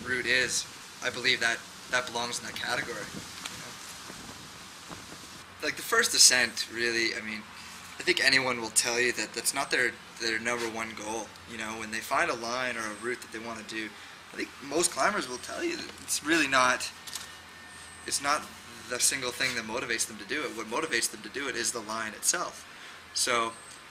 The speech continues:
for me, it didn't matter if it was the first ascent, tenth ascent, or one hundredth ascent. It, that didn't matter to me. What mattered to me was, was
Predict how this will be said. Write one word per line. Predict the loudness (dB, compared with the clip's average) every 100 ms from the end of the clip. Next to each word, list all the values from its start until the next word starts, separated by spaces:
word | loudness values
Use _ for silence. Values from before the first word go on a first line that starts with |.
| -18 -20 -20 -20 -20 -18
for | -8 -4
me, | 6 6
it | 6 6
didn't | 4 4
matter | 2 4
if | 0 -2
it | -6
was | -4 -4
the | -4 -4 -2 -4 -6 -14 -18 -20 -20 -20 -20 -14 -14
first | -4 0 2 6
ascent, | 6 6 4 0 -14 -16 -16 0
tenth | 2 2 4
ascent, | 2 4 0 -4
or | -6
one | -4 -4 -2
hundredth | 0 0 -2 -2
ascent. | -2 -2 -6 -14 -16
It, | -16 -6 -4
that | -2
didn't | -2 -2
matter | 4 4 4
to | -2
me. | -4
What | -8 -4
mattered | 2 2 4
to | 0
me | 0 -2 -2
was, | -4 -4 -4 -6 -16 -16 -18 -14
was | -6 -4